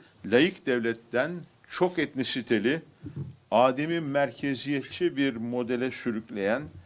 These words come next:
Türkiye'yi değiştiren, tehlikeye atan bu sürecin sözcülüğünü ve öncülüğünü de Devlet Bahçeli'nin yaptığını görüyoruz. Türkiye tehlikededir. Çünkü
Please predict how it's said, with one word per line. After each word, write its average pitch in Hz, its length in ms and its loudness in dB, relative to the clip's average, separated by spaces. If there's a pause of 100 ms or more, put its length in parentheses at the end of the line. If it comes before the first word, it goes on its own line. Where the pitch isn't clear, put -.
(460)
Türkiye'yi 147 840 0 (220)
değiştiren, 123 760 2 (680)
tehlikeye 147 680 4
atan 143 500 2 (600)
bu 185 140 0
sürecin 117 460 0
sözcülüğünü 139 960 -2 (480)
ve 139 120 6
öncülüğünü 151 640 0
de 139 220 2 (720)
Devlet 131 420 4
Bahçeli'nin 135 580 0 (200)
yaptığını 117 440 0
görüyoruz. 80 560 -10 (1160)
Türkiye 185 400 0
tehlikededir. 160 760 2 (520)
Çünkü 170 580 0